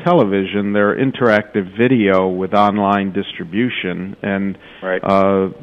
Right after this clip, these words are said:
Speaker 1: there are, as you point out, there are several of those, and uh, they all have a role and a place.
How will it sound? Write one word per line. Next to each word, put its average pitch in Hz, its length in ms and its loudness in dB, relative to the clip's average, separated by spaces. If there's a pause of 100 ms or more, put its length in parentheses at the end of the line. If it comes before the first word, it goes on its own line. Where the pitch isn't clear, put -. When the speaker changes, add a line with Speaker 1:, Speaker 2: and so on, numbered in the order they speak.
(100)
Speaker 1:
there 101 180 4
are, 92 340 4
as 78 800 -10
you 87 320 -16
point 104 240 -2
out, 117 220 2
there 90 100 2
are 90 80 -4 (160)
several 110 380 2
of 85 160 -6
those, 90 400 -4 (180)
and 90 640 -4
uh, 90 300 0 (160)
they 92 160 0
all 98 260 4
have 92 340 -2
a 92 160 0
role 92 400 -2
and 90 80 -6
a 92 40 -4
place. 92 400 -2